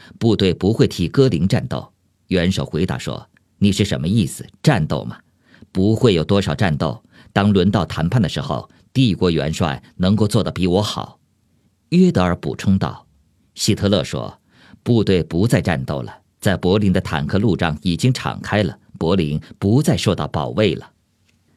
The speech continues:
在元首地堡里，现在已经清楚，希特勒说的每一个字都是算数的。他用了几个小时的时间挑选文件和书信，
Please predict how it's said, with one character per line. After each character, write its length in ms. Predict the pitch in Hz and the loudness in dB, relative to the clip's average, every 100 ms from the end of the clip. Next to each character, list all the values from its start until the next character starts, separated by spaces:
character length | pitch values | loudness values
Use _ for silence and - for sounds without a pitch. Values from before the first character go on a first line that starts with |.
| _ _ _ | _ _ _
在 180 | - 202 | 0 2
元 280 | 101 90 120 | 4 4 4
首 180 | 175 80 | 4 2
地 200 | 80 117 | 2 0
堡 160 | 78 90 | 0 0
里， 320 | 76 55 - - | -2 -6 -12 -10
现 240 | - 127 | 2 2
在 240 | 85 80 71 | 4 0 -2
已 160 | 90 76 | -4 -2
经 180 | 131 117 | 2 2
清 220 | - 90 | 2 0
楚， 260 | - - - _ _ - | -2 -8 -12 _ _ -20
希 240 | - - 202 | -8 2 2
特 160 | 175 | 4
勒 100 | 160 | 2
说 220 | - - 151 | 2 2 2
的 100 | 92 | 2
每 220 | 80 62 | 2 0
一 140 | 60 | -4
个 120 | 90 | -2
字 240 | 92 87 69 | 0 0 -2
都 140 | - | 0
是 140 | 90 82 | 0 0
算 260 | - 82 | -2 -2
数 240 | 71 - 87 | -2 -2 -2
的。 120 | - - _ _ _ _ - - | -4 -14 _ _ _ _ -20 -16
他 140 | - 185 | 2 4
用 200 | 185 185 | 6 4
了 80 | 101 | 2
几 240 | - 92 | 2 0
个 120 | 165 | 2
小 240 | 165 76 64 | 0 0 -2
时 160 | - | -2
的 100 | 113 | -2
时 180 | 78 76 | -2 -4
间 240 | 87 85 82 | 0 0 -2
挑 280 | - 151 | -2 0
选 240 | 143 76 65 | 0 -2 -4
文 220 | 64 69 | -4 -4
件 200 | 80 80 | 0 -2
和 140 | - | -2
书 180 | - 80 73 | -6 -6 -4
信， 240 | 80 - | -6 -8